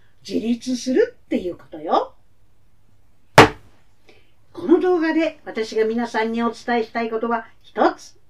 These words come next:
転換だからといって特別な子育て法はありません。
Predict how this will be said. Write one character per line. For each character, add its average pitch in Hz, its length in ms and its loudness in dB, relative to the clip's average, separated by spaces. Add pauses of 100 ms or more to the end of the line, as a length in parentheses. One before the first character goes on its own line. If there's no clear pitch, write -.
(640)
転 330 280 8
換 269 220 4
だ 220 120 -2
か 208 120 -6
ら 170 120 -10
と 156 120 -16
い 156 60 -10
っ 147 40 -16
て - 400 0 (440)
特 254 320 0
別 254 260 0
な 208 160 -4
子 - 160 -18
育 311 340 -2
て 294 180 0
法 294 280 -4
は 370 300 0
あ - 160 -20
り 285 120 4
ま 466 120 0
せ 392 180 -2
ん。 - 60 -10